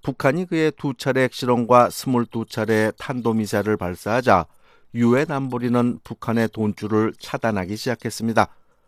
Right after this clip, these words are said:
안보리는 북한의 최대 수출 품목인 석탄 수출을 전면 중단시킨 데 이어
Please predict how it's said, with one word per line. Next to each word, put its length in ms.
안보리는 560
북한의 540
최대 400
수출 340
품목인 640
석탄 460
수출을 500
전면 520
중단시킨 720
데 140
이어 340